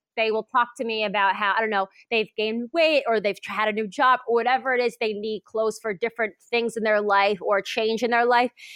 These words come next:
And the biggest thing that I'm known for more than anything else is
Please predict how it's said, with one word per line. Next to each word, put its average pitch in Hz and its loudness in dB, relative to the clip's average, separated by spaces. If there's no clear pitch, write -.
And 214 0
the 208 0
biggest 226 0
thing 240 0
that 220 -2
I'm 196 -2
known 196 -2
for 269 2
more 202 0
than 190 -4
anything 208 -4
else 208 0
is 202 0